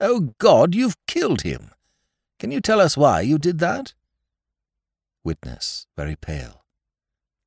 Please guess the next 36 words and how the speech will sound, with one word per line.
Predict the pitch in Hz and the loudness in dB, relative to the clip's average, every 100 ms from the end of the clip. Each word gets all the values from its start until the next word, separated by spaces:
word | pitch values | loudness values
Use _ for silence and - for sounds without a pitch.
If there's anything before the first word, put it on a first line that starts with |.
| _ _ _ _ _ _ - | _ _ _ _ _ _ -12
I | |
thought | 147 196 - | -6 -6 -4
my | 151 | -4
brother | 123 143 139 90 101 | -2 -2 0 -2 -4
must | 135 139 | -6 -6
have | 143 | -8
come | - 151 | -6 -6
upon | 135 147 139 | -4 -4 -2
the | 107 | -2
burglar | 123 135 101 82 147 - _ _ _ - | -2 -2 -4 -6 -8 -12 _ _ _ -8
and | 123 | -6
fired | - 180 120 | -2 0 0
at | 104 - | -2 -2
him | 113 | -2
in | 135 151 | -2 -4
self-defense. | - 139 - 123 - 110 80 - - _ _ _ _ _ _ _ - | -4 -6 -6 -10 -6 -8 -6 -10 -12 _ _ _ _ _ _ _ -8
That | 110 | -4
is, | 117 92 | -2 -4
if | 104 107 | -6 -6
I | 107 | -6
thought | 92 113 95 | -4 -6 -6
at | 87 | -4
all. | 123 85 - _ _ _ _ _ _ _ _ _ _ _ _ | -4 -6 -12 _ _ _ _ _ _ _ _ _ _ _ _
The | 73 | -10
coroner. | 90 71 58 50 _ _ - | -8 -8 -10 -16 _ _ -10
Quite | 143 127 - | -6 -6 -6
so. | - 98 78 - _ _ _ _ _ _ | -6 -6 -10 -16 _ _ _ _ _ _
You | 135 147 | -2 0
knew | 147 185 131 | 2 2 2
that | 117 | 0
the | 104 | -4
Duke | 104 139 113 - _ - | -4 -4 -4 -10 _ -10
possessed | 117 127 - 135 | -4 -4 -2 -2
a | |
revolver? | 120 113 127 107 123 208 220 _ _ _ _ _ _ _ _ _ | 0 2 2 0 -2 -4 -8 _ _ _ _ _ _ _ _ _
Witness. | 87 - 67 53 - | -10 -8 -12 -14 -16